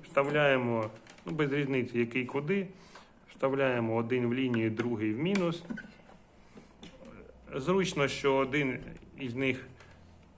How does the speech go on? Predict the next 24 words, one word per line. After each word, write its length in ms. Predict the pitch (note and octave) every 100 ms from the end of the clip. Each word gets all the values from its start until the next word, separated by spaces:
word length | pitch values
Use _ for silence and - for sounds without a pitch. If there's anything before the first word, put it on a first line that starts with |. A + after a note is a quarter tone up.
| - - - -
з 40 |
таким 340 | - B2 C3+
ось 120 | B2+ A#2
зажимом, 580 | C3 C#3 E3+ G3 C#3
якщо 360 | B2 B2+ - C3+
є 340 | B2 B2 B2 A#2+ - - - - - - - -
можливість 580 | B2+ B2 C3+ B2 A2+
його 460 | A#2+ A2+ A2+ G#2+ G#2 - - - - -
використовувати, 840 | D#3+ E3 G3+ - A3+ G3+ E3 -
то 300 | A#2+ D3+ D3 - - - - - - -
дуже 360 | A#2+ B2+ D3+ C3
добре. 320 | A#2 G2+ A#2
Якщо 260 | C3 - D#3+
немає, 400 | E3+ G#3 A3+ E3
то 120 | D#3
можна 340 | E3 D#3 C#3+ - - - - - - - - - - - - - - - - - - -
просто 340 | C#3 D3 -
його 140 | B2+ A#2
притулювати 720 | - A#2 A#2+ A2 G2+ - A2
ось 140 | G#2+ -
так. 100 | - - - - - - - - - - - - -
Що 240 | - B2+
ж, 60 | G#2+
давайте, 460 | D3 F#3 F3+ D#3+